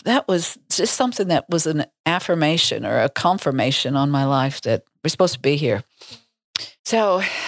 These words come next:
um, yeah, and then Penrith, and we started, and we started in the Leagues Club, and we met in the Leagues Club for over a year.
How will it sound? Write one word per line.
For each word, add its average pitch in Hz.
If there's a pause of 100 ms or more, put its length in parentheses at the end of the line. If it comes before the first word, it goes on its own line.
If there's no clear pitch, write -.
(140)
um, 185
yeah, 220 (180)
and 196
then 233
Penrith, 269
and 190
we 202
started, 208
and 185
we 247
started 202
in 208
the 220
Leagues 240
Club, - (160)
and 170
we 185
met 202
in 202
the 160
Leagues 156
Club 156
for 160
over 170
a 156
year. 170